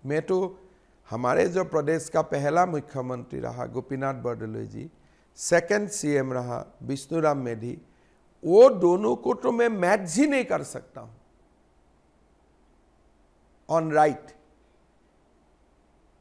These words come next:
And that was the Congress in Assam।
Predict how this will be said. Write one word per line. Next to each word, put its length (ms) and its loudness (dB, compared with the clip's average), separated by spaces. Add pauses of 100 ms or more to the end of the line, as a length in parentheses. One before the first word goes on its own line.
(720)
And 260 -2
that 240 0
was 240 2
the 120 0
Congress 560 -6
in 120 -10
Assam। 320 -10